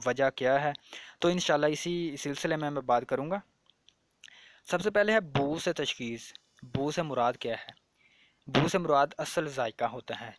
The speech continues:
चूँकि करूरा को चखा नहीं जाता, इसलिए इसकी बू के ज़रिए इसके जायके का एहसास किया जाता है। आम तौर पर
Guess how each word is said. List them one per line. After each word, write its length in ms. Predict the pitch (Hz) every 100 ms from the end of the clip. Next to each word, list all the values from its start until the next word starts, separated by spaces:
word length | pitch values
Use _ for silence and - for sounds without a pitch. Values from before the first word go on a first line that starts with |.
| -
चूँकि 300 | 175 202 190 -
करूरा 300 | 151 131 143
को 140 | - 156
चखा 360 | - 147 - 151
नहीं 220 | 139 160
जाता, 300 | 147 127 135
इसलिए 360 | 135 - 151 139
इसकी 240 | - - 143
बू 240 | 127 131 147
के 140 | 156
ज़रिए 300 | 131 127 131
इसके 240 | 135 - 135
जायके 460 | 123 117 113 - 135
का 220 | - 160 -
एहसास 480 | 156 - 147 139 -
किया 220 | 143 127
जाता 360 | 117 113 - 117
है। 200 | 139 135 - _ - - - - _ _ -
आम 200 | 180 233
तौर 180 | 226
पर 140 | -